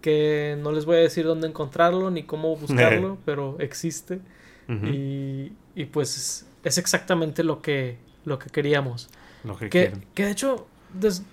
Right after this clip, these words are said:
Speaker 1: digo, creo que lo mencionamos en el, en el episodio, ¿no? Pero
Speaker 2: Ujú.
Speaker 1: ya que salió después el, el, la, la banda sonora de la película de Mario, escribieron piezas para esas escenas.
Speaker 2: Sí, sí, sí, sí.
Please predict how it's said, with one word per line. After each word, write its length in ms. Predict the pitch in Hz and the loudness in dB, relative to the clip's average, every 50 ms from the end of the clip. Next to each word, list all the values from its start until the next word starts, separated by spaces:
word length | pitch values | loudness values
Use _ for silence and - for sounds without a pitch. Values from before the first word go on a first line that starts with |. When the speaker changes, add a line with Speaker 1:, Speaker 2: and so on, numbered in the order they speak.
| - - - | -16 -10 -2
Speaker 1:
digo, 240 | 185 180 190 185 | 4 6 6 6
creo 120 | 185 196 180 | 6 4 0
que 80 | - 262 | 0 0
lo 60 | 277 | 0
mencionamos 500 | 269 262 - 214 175 170 196 233 - - | 0 0 0 2 2 2 2 0 0 0
en 80 | 262 240 | 0 0
el, 180 | 220 196 180 - | 0 -2 -2 -2
en 140 | - 185 170 | -2 -2 0
el 140 | 165 156 156 | 2 2 0
episodio, 560 | 147 147 - 147 - 160 165 175 202 185 160 | 0 0 -2 -4 0 2 2 2 2 0 -2
¿no? 220 | 147 156 175 185 185 | -2 -2 -2 -2 0
Pero 360 | - 160 147 143 135 127 120 - | 0 2 2 2 0 0 -2 -4
Speaker 2:
Ujú. 280 | 127 113 110 113 135 175 - - - - - - - - | -6 -4 -4 -4 -4 -6 -8 -12 -18 -20 -20 -20 -14 -2
Speaker 1:
ya 220 | 160 151 165 156 | 0 2 2 2
que 100 | - 196 196 | 2 0 0
salió 260 | - 208 190 175 170 | 0 2 4 4 4
después 380 | 180 190 185 - - 175 170 - | 4 2 0 2 4 4 4 4
el, 140 | 196 185 180 180 - | 2 0 -2 -2 0
el, 220 | 180 175 165 160 | 0 2 2 2
la, 100 | 160 - - | 2 2 0
la 160 | 165 156 151 | 0 0 0
banda 260 | 156 160 160 165 180 | 0 0 2 2 0
sonora 340 | 180 - 180 160 156 160 175 185 | 0 0 0 0 2 2 4 4
de 60 | 180 | 4
la 120 | 165 151 - | 4 2 0
película 340 | 151 143 - - 175 185 | -4 -8 -6 -2 0 2
de 60 | 180 160 | 2 2
Mario, 380 | 147 143 139 147 160 180 190 185 - - - - - - - - - - - - - - - - _ - - - - - | 0 -2 -2 -2 -2 -2 -4 -6 -12 -20 -20 -20 -20 -20 -20 -20 -20 -20 -20 -20 -20 -20 -20 -20 _ -20 -20 -20 -16 -8
escribieron 760 | - 196 180 - - - - 175 180 165 175 185 196 220 226 190 | -4 -4 -2 0 -2 0 0 0 2 4 4 4 2 2 0 -2
piezas 440 | - 185 190 190 185 - 220 - | -2 0 0 0 0 -2 -4 -6
para 240 | - - 175 165 170 | -6 -4 -2 0 0
esas 260 | 170 170 - 165 - | 0 -2 -4 -6 -6
escenas. 520 | 180 - - 123 120 117 110 110 127 151 160 | -4 -2 2 4 6 6 6 6 4 2 0
Speaker 2:
Sí, 260 | - - 110 123 135 | 0 2 2 2 2
sí, 0 | |
sí, 200 | 135 131 131 127 | 4 2 2 2
sí. 220 | 127 131 139 - | 2 0 -2 -2